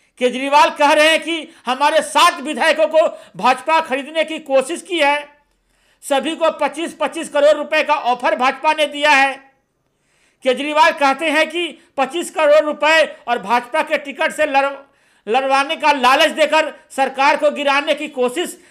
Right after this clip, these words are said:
दिल्ली में चल रही है। बजाबते मंत्री आतिशी ने बिहार की सियासत में हो रहे पलटा पलटी के खेल को दिल्ली से जोड़ दिया है। तो क्या बिहार के बाद दिल्ली में भी सरकार पलटने वाली है?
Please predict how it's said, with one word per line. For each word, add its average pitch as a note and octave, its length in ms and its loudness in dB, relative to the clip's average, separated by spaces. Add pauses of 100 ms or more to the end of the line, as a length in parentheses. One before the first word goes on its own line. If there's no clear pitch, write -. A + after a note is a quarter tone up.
(100)
दिल्ली C#4+ 260 -6
में D#4 120 0
चल D4+ 240 -2
रही D4+ 240 2
है। D4 320 -2 (260)
बजाबते C4 600 0
मंत्री C#4+ 280 -6
आतिशी C4+ 420 -2
ने D4+ 280 -2 (220)
बिहार A#3 340 0
की C#4 180 -10
सियासत B3 540 -4
में B3+ 200 -8 (320)
हो D#4+ 140 4
रहे D#4 200 4
पलटा C#4+ 460 2
पलटी C#4 420 -4
के C4+ 140 -4
खेल C#4 320 -2
को C4 320 -4 (220)
दिल्ली C4+ 300 -6
से B3+ 200 2
जोड़ B3+ 300 4
दिया A#3 260 0
है। F#3+ 260 -2 (640)
तो A3+ 80 2
क्या C#4+ 600 2
बिहार B3+ 400 2
के D#4 160 0
बाद D#4 380 4 (240)
दिल्ली B3+ 300 -6
में D#4+ 140 2
भी D#4 120 -4
सरकार D4+ 380 0
पलटने D4+ 460 0
वाली D#4 320 2
है? C4+ 280 -8